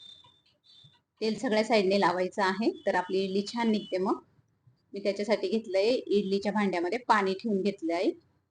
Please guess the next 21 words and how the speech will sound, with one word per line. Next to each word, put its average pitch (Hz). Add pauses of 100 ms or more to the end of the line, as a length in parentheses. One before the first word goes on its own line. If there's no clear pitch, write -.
(280)
आणि 185
बॅटर 180
टाकून 196 (760)
इडलीचे 202
भांडे 190 (180)
लावून 247
घेतलेले 185
आहेत. 170 (840)
हे 185
पंधरा 226
मिनिटं 196
आता 190 (640)
मी 190
होऊ 240
देणार 208
आहे. 226 (1400)
पंधरा 208
मिनिटाच्या 196
नंतर 185
आपली 180
इडली 180